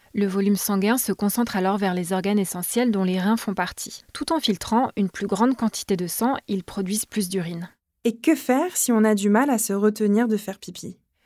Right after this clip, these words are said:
Speaker 1: Selon le site de l'assurance maladie, un affaiblissement des muscles du périnée ou une faiblesse du sphincter urinaire peuvent notamment être à l'origine d'une incontinence urinaire puisque ce sont les sphincters de l'urètre et les muscles du périnée qui se contractent pour empêcher la fuite d'urine.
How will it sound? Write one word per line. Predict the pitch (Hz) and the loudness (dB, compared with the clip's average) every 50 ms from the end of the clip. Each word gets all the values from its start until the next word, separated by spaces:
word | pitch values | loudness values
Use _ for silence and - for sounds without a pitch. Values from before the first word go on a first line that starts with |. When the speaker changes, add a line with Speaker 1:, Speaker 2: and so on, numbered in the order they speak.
| _ _ | _ _
Speaker 1:
Selon | - - - 226 226 302 330 | -4 0 0 2 2 4 4
le | 294 214 | 4 4
site | 185 - - 302 - - - 208 | 2 2 -2 -4 -4 -4 0 2
de | 202 | 4
l'assurance | 190 196 190 - - 208 220 254 247 - | 4 4 2 0 0 0 0 0 2 2
maladie, | 220 196 175 180 175 175 214 262 277 - | 0 0 0 -2 -4 -2 -2 -2 -2 -2
un | - 202 190 | -2 0 0
affaiblissement | 196 185 - - 208 190 180 190 175 - - 269 285 | 0 0 0 -2 -2 -2 -2 -4 -4 -2 0 2 4
des | 247 208 180 | 4 4 4
muscles | 190 226 233 - - - 190 | 4 2 2 0 -2 -2 -2
du | 175 165 151 | -2 -2 -6
périnée | - - 220 214 185 180 185 185 208 277 320 - | -2 0 0 0 2 0 0 2 2 0 0 0
ou | 208 202 | 2 2
une | 190 185 | 2 2
faiblesse | - - 220 202 220 247 262 | 2 0 -2 2 4 2 2
du | 233 208 | 2 -2
sphincter | 185 - - 202 190 165 - 226 247 240 | -6 -4 -2 -2 -2 -2 0 -2 0 0
urinaire | 233 202 170 170 180 180 185 233 277 - _ - | -2 -2 -2 -4 -4 -2 -2 -4 -4 -6 _ -4
peuvent | - 202 180 190 | -2 0 2 4
notamment | 202 254 262 - 226 196 214 254 | 4 4 4 4 2 2 4 4
être | 262 220 - - 202 | 2 0 0 -2 -2
à | 185 | 0
l'origine | 190 190 185 190 170 190 226 254 233 | 0 0 0 0 0 2 4 4 4
d'une | 185 180 185 - - | 2 0 -2 0 0
incontinence | 208 220 220 - 208 - - 208 208 220 233 - - | 0 0 0 0 -4 -2 0 0 0 0 0 0 -2
urinaire | 190 175 180 180 185 190 233 240 - - | -4 -4 -4 -2 -2 -2 -4 -4 -6 -10
puisque | - 269 269 - - 254 214 | -8 -8 -6 -2 0 0 0
ce | - 180 | 0 -2
sont | 175 - - 247 | -6 -2 2 2
les | 233 190 | 2 2
sphincters | 170 - - 202 190 175 - - 233 240 226 | 2 -2 -4 -2 -2 -2 -2 0 0 0 2
de | 190 | 0
l'urètre | 180 170 175 175 180 196 254 - - - 220 - | 0 0 0 -2 0 0 -2 -2 -2 -6 -6 -2
et | - 196 | -2 0
les | 175 180 175 | 0 2 2
muscles | 180 208 285 302 - - - 214 180 | 4 4 4 4 2 -2 -2 -2 -2
du | 170 170 | -2 0
périnée | - 240 254 220 175 175 185 226 269 | 0 0 0 2 0 0 0 0 -2
qui | - - | -2 -6
se | - - 185 | -6 -6 -4
contractent | - 180 180 - - 233 247 254 - - 208 | -4 -4 -6 -4 -2 -2 -2 -2 -2 -4 -6
pour | 185 _ - 185 175 - - | -6 _ -8 -8 -8 -6 -2
empêcher | - 226 226 - 208 196 - - 220 | 0 0 2 2 2 2 2 2 2
la | 196 180 | 2 0
fuite | - - - 202 190 | -2 -4 -6 -6 -4
d'urine. | 190 185 175 165 175 180 175 175 | -4 -4 -4 -4 -4 -6 -8 -8